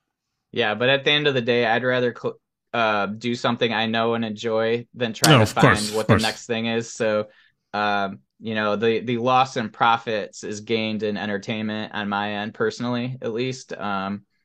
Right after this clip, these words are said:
Speaker 1: but it's definitely something to think about. And,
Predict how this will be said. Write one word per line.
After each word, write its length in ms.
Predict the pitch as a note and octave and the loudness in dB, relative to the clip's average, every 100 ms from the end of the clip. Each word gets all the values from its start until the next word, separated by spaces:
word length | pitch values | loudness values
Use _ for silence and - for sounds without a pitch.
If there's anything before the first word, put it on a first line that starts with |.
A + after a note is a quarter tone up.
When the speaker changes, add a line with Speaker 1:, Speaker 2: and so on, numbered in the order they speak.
| _ - | _ -2
Speaker 1:
but 180 | A2 G#2+ | 2 4
it's 180 | A2 | 2
definitely 280 | - C#3 C3 | 2 0 0
something 300 | B2 B2+ A#2 | -2 -2 -2
to 80 | G#2 | -4
think 240 | A2 A2+ | -4 -4
about. 400 | A2+ G2+ G2 G2 | -2 0 0 -2
And, 340 | F2 G#2 G2 | -4 -6 -4